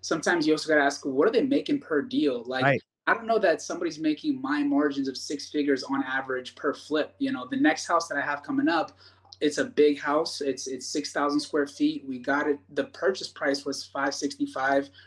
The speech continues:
Speaker 1: putting three hundred into the rehab, but it'll sell for probably one point two. And so I'll probably make two or three hundred thousand on that one. That's gonna take six or seven months total from closing to closing. But at the end of the day, it's still, like, a six-figure win. So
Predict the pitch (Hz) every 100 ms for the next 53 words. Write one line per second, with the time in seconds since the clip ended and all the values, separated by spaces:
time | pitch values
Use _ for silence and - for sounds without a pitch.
0 | - 143 139 139 151 156 151 143 139 123
1 | 143 170 143 131 131 - _ _ - 139
2 | 151 147 165 151 151 143 - 151 139 135
3 | 143 147 127 - 185 170 131 - 143 143
4 | 143 147 143 143 - - 143 139 156 156
5 | 143 131 135 131 131 131 127 135 139 131
6 | 123 123 - _ - 143 - - 156 147
7 | - 151 151 - 151 147 143 143 139 -
8 | 143 143 139 139 139 - - 143 139 135
9 | - 165 156 143 139 139 131 - - -
10 | - 143 151 143 156 131 - - 147 131
11 | 127 - - 147 - 147 135 120 135 131
12 | 120 147 131 131